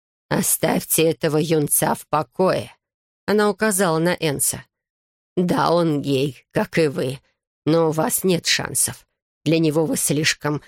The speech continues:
стары". Пожилой месье поперхнулся от удивления. Что касается Энца, тот страшно смутился. Его щеки и шея стали пунцовыми. Старуха сделала еще несколько шагов.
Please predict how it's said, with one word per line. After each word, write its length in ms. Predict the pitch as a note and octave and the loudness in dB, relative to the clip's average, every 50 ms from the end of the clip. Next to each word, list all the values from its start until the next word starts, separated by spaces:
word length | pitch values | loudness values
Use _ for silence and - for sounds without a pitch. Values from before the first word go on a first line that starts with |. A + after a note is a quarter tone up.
| _ _ | _ _
стары". 580 | _ - - - - - A#2+ B2+ - - B2 B2+ - - _ _ _ _ _ _ _ _ _ _ _ _ _ _ _ _ | _ -2 -2 0 0 -2 -4 -4 -4 -6 -8 -12 -16 -20 _ _ _ _ _ _ _ _ _ _ _ _ _ _ _ _
Пожилой 380 | - G3 F#3 G#3+ A3 A3 A3 G3+ | -2 0 2 4 4 4 2 4
месье 340 | G3 F#3+ F3+ - G#3 G3 | 2 2 2 2 -2 -2
поперхнулся 640 | - F#3 F3 - G3 F3 - - G#3+ G3 D#3 - - D3 | -2 -4 -2 -2 -2 -2 0 0 0 2 2 0 0 -2
от 100 | - - | -4 -4
удивления. 680 | D#3+ D3+ E3+ F3 E3+ D#3 C#3+ B2+ B2 B2+ B2+ C3+ - _ _ _ _ _ _ _ _ _ _ | -2 0 0 0 0 0 -2 -2 -4 -8 -10 -12 -16 _ _ _ _ _ _ _ _ _ _
Что 200 | - - - G#3 | -6 -4 -2 0
касается 540 | - B3+ A3+ - - C4+ C4 A#3+ - - A#3+ | 0 0 0 2 2 2 0 0 0 -2 -2
Энца, 460 | - - A3 A3 A3 A3 - - A3 | 0 0 0 0 0 0 0 -2 0
тот 180 | - G#3 G3+ - | 0 0 -2 -2
страшно 420 | - - G3 G3 F#3+ - - G3 | -2 -2 -2 0 0 0 -2 -2
смутился. 840 | F#3+ - G3 G#3 G#3 G3 - - D#3+ D#3 D3+ - - - D3 D#3 D#3 _ _ _ _ _ _ | -2 0 0 0 0 0 0 0 0 0 2 0 0 0 -2 -6 -6 _ _ _ _ _ _
Его 180 | D#3+ D#3+ D#3 D3+ | 0 2 2 2
щеки 380 | D3 - - F3 D#3+ - - E3 | 2 0 0 0 -2 0 0 0
и 60 | D#3 | 2
шея 240 | D3 - - D#3+ D3+ | 2 2 2 0 0
стали 280 | - - E3+ D3+ D#3 | 0 0 0 0 0
пунцовыми. 760 | D3+ - E3 D3+ C#3+ - - F#3 F3+ E3 C#3+ C3 B2+ B2 C3 - _ _ _ _ _ _ _ _ _ _ _ _ _ _ _ _ _ _ | 0 -2 -4 -2 0 0 0 0 -2 -2 -2 -4 -6 -6 -10 -12 _ _ _ _ _ _ _ _ _ _ _ _ _ _ _ _ _ _
Старуха 400 | - - B3 C4 C#4+ C4+ - A3 | -4 -2 0 -2 0 0 0 -2
сделала 340 | F#3+ F3 E3+ G3+ G3+ F#3+ F#3 | -2 0 0 0 2 2 2
еще 220 | F3+ F3 - G3+ | 0 0 0 0
несколько 460 | F3+ F3 E3 D#3 - - D3+ - - D#3 | 0 0 0 -2 -2 -6 -8 -6 -4 -6
шагов. 540 | - - D3 C#3+ - - - D3 - - | -4 -4 -4 -6 -6 -8 -8 -8 -10 -16